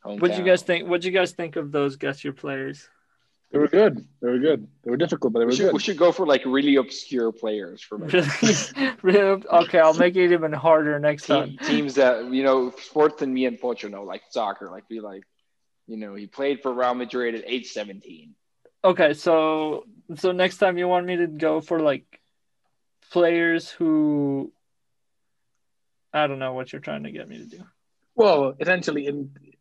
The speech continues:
Speaker 3: in sports like soccer, where we both know enough, go for players that are a bit less, like, as famous,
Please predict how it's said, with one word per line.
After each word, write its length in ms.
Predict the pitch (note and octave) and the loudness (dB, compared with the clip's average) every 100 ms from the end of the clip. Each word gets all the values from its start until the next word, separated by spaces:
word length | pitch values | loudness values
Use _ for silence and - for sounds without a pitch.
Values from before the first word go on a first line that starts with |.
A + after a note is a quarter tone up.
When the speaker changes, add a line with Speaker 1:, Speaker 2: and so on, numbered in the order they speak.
| _ | _
Speaker 3:
in 120 | D3 C#3 | -10 -10
sports 480 | - - F3 - | -8 2 2 2
like 160 | C#3 B2+ | -2 -2
soccer, 320 | D#3 C#3 C3+ | 0 0 -2
where 80 | A2+ | -6
we 140 | A2+ | -6
both 400 | A2+ C#3 D3+ C#3 | -2 2 4 2
know 220 | C3 B2+ B2 | 0 -2 -2
enough, 460 | A2 A2+ - - - _ _ _ _ _ _ - | -2 -4 -6 -12 -20 _ _ _ _ _ _ 0
go 120 | E3+ | 2
for 140 | F3 | 2
players 280 | C#3+ E3 D#3+ | 2 4 4
that 80 | D3 | 4
are 60 | C3+ | 4
a 40 | |
bit 260 | C3 - C3 | 2 -2 0
less, 580 | C#3 C#3 - - - - _ _ - | 0 0 -2 -14 -18 -20 _ _ -6
like, 200 | A2+ G2 - _ _ _ _ B2 | -4 -4 -12 _ _ _ _ -2
as 300 | C3 - - | -2 -2 -6
famous, 520 | B2+ C3+ D3 - | -4 -4 -8 -14